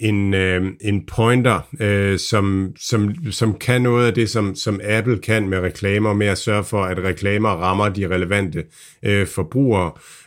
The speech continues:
Øh, og det har de bygget ind i deres operate-system. Og deres algoritme er så blevet f-, fodret med noget data, som, som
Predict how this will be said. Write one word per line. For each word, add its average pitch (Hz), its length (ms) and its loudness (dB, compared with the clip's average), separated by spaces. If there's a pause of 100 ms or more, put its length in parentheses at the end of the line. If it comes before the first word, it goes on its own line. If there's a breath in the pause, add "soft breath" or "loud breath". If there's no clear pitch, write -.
Øh, 104 260 2
og 98 120 0
det 117 100 4
har 113 80 4
de 104 80 0
bygget 107 260 4
ind 107 180 0
i 98 40 -6
deres 98 280 0
operate-system. 110 880 0 (440 loud breath)
Og 98 120 0
deres 107 460 0
algoritme 113 600 2
er 90 120 -2
så - 180 0
blevet 98 280 2
f-, - 420 -12 (180)
fodret 123 380 4
med 101 120 2
noget 98 320 0
data, 104 400 2
som, 95 500 0
som 95 300 -2